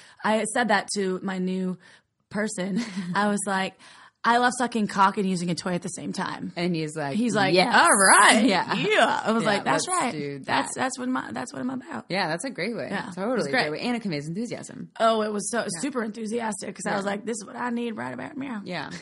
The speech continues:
Speaker 2: And anything we can do to get away from it being a job, like something that
Speaker 1: I
Speaker 2: we
Speaker 1: agree.
Speaker 2: have to do. And I know some, in relationship, sometimes, quite o-, actually often, um, one person has more desire than the other. This is very common. And so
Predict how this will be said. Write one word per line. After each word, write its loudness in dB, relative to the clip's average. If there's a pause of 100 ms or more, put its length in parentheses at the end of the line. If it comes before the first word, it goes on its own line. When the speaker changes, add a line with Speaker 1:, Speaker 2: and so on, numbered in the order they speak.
(280)
Speaker 2:
And -4
anything -4
we 0
can 0
do -2
to -2
get -4
away -2
from -6
it -8
being -4
a -4
job, -4
like -8
something -4
that -2
Speaker 1:
I -2
Speaker 2:
we -4
Speaker 1:
agree. -6
Speaker 2:
have -4
to -8
do. -4
And -2
I 0
know -2 (480)
some, -6
in 2
relationship, -4
sometimes, -4 (140)
quite -2
o-, 2
actually -8 (140)
often, -2 (440)
um, -4
one -2
person -8
has -6
more -4
desire -4
than -6
the -4
other. -6
This -8
is -6
very -4
common. -6
And -8
so -8